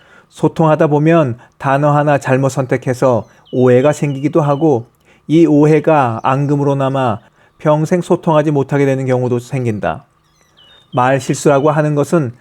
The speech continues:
해서는 안 될 말을 자기도 모르게 불쑥 내뱉게 되는 것이다.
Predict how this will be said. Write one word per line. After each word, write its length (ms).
해서는 480
안 160
될 160
말을 460
자기도 420
모르게 540
불쑥 480
내뱉게 480
되는 220
것이다. 420